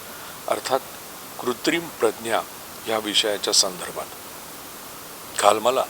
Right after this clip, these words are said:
व्याख्यानानंतर अनेकांनी विचारलं की, "सर, आर्टिफिशियल इंटेलिजन्स," विचारणारी मंडळी इंजिनियर्स होती, "हा मुद्दा इंजिनियर्सचा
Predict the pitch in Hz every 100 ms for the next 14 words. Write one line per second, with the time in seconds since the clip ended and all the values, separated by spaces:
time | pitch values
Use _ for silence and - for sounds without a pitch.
0 | - - - - - - - - 123 110
1 | 104 - 131 127 127 113 117 113 98 117
2 | 123 120 120 101 - 104 90 104 - 131
3 | 123 131 - 117 101 127 123 131 156 120
4 | 101 117 104 90 82 - 120 110 135 135
5 | 131 127 117 110 117 113 104 127 120 107
6 | - - - - - - - - - -
7 | - - - - - - - - - -
8 | 156 147 - 175 127 113 151 170 180 -
9 | - 185